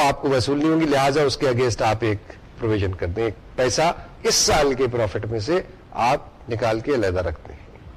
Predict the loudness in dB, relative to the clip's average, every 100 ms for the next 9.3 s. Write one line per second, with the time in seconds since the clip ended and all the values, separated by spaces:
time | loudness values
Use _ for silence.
0 | -4 -2 0 -2 -8 -16 -20 -20 -20 -20
1 | -20 -20 -20 -20 -2 2 2 2 2 2
2 | 2 2 2 2 2 0 -2 -16 -6 0
3 | 2 2 0 -2 0 2 2 2 2 0
4 | 0 -4 -4 0 2 4 2 0 -10 -8
5 | -2 0 2 2 2 2 2 4 2 -2
6 | -12 -20 -12 -2 2 2 2 0 0 2
7 | 4 4 2 2 0 -2 0 0 0 0
8 | 0 0 -6 -20 -14 -6 0 4 4 4
9 | 4 2